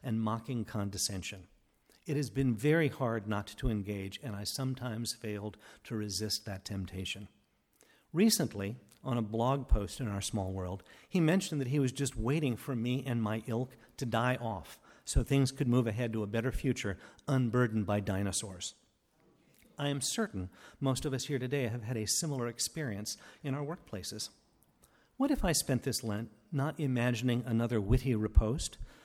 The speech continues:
but instead just thanked him publicly for the passion with which he cares for our collective future? What would that do to the little tempest in our little teapot?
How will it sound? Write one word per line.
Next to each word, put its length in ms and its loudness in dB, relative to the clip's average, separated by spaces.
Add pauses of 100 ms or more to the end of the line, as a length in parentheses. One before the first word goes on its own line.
(140)
but 100 -2
instead 400 -2
just 280 -4
thanked 280 -4
him 200 -2
publicly 640 -4 (240)
for 120 -2
the 80 2
passion 560 -2
with 180 0
which 160 -2
he 120 -4
cares 360 -4
for 160 -6
our 100 -4
collective 460 -8
future? 400 -10 (720)
What 140 -2
would 140 2
that 180 -2
do 120 2
to 120 0
the 100 -2
little 220 -2
tempest 600 -4
in 120 -2
our 120 0
little 220 -4
teapot? 500 -6